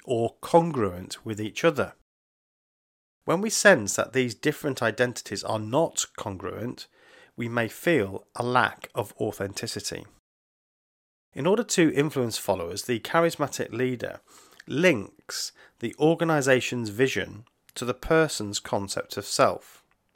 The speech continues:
This can be done openly and positively. For instance, by demonstrating the real good that an organization does in helping people, perhaps a charity or a business that provides healthcare, the person is able to align being identified as working for this organization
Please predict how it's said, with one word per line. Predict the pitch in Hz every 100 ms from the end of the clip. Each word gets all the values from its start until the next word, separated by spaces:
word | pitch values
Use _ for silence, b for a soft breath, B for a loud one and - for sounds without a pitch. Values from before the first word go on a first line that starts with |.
| B B B B B B
This | 196
can | 202 208 208
be | 208
done | - 107 - -
openly | 123 110 107 101 104 -
and | 123 135
positively. | - 226 185 - 98 - - _ _ _
For | _ 107 -
instance, | 190 175 - - - - _ B B B B
by | 127
demonstrating | 120 113 120 - 151 151 180
the | 185
real | 147 113 143
good | 135 95 98
that | -
an | 113
organization | - 101 110 110 104 110 104 - 147
does | 104 101
in | 110
helping | 139 127 101
people, | 95 95 - - - _ -
perhaps | 135 117 -
a |
charity | - - 92 92 - 151 - B B B
or | 165
a | 202
business | 101 - 123 -
that | -
provides | 139 110 98 101
healthcare, | - 196 - - 85 113 - B B B B
the | 135
person | - 160 165 208 208
is | 190 -
able | 120 113 120
to | 120
align | 107 110 113 120 147 151 -
being | 120 135
identified | 147 139 139 135 127 - 131 135
as | 123
working | 113 113 104 110
for | - 104
this | 98
organization | - 107 98 98 98 95 - - 135